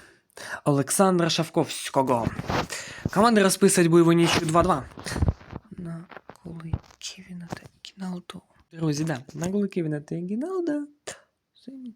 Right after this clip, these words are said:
голам відповідає Владислав Ванат та Владислав Кабаєв. Давайте про все будемо з вами, друзі, говорити в порядку. Розпочнемо ми зі стартових одинадцяток. Шахтар Донецьк, головний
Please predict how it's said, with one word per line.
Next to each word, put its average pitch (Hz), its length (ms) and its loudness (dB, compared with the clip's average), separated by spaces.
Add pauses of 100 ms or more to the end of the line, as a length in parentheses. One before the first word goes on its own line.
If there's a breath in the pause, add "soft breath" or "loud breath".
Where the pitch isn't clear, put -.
(100)
голам 220 160 -14
відповідає 180 720 -12
Владислав 170 640 -12
Ванат 185 440 -10
та - 80 -6
Владислав 160 580 -10
Кабаєв. 143 540 -8 (400)
Давайте 165 460 -2
про 151 200 -2
все 160 180 0
будемо 139 420 2
з 127 80 -4
вами, 131 220 0
друзі, 131 380 -2
говорити 147 480 -4
в - 200 -20
порядку. - 520 -6 (1080 loud breath)
Розпочнемо 202 680 4
ми 196 140 6
зі 165 100 0
стартових 160 560 2
одинадцяток. 151 600 2
Шахтар - 280 0
Донецьк, 185 420 2
головний 135 340 0